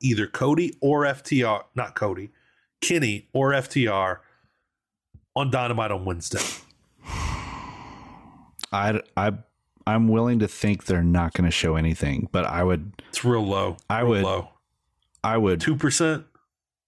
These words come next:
Speaker 2: Yeah,
Speaker 1: Like a
Speaker 2: maybe,
Speaker 1: chance,
Speaker 2: maybe
Speaker 1: but
Speaker 2: five.
Speaker 1: probably not. Five. I think five's fair.
Speaker 2: If it's
Speaker 1: Five.
Speaker 2: either, I think if you see anything, you might see footage of F T R l-,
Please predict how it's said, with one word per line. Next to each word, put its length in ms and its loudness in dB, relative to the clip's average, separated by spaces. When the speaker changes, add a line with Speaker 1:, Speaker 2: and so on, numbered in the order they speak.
Speaker 2:
Yeah, 500 2
Speaker 1:
Like 140 -2
a 40 -2
Speaker 2:
maybe, 80 -2
Speaker 1:
chance, 340 0
Speaker 2:
maybe 120 2
Speaker 1:
but 80 -4
Speaker 2:
five. 300 0
Speaker 1:
probably 160 2
not. 420 -2
Five. 360 -2
I 80 -2
think 160 0
five's 340 -2
fair. 140 -2
Speaker 2:
If 60 2
it's 140 0
Speaker 1:
Five. 100 2
Speaker 2:
either, 240 2
I 160 0
think 260 -2
if 140 0
you 60 4
see 260 0
anything, 580 4
you 140 6
might 400 4
see 280 2
footage 480 2
of 140 0
F 160 0
T 160 0
R 480 0
l-, 80 -2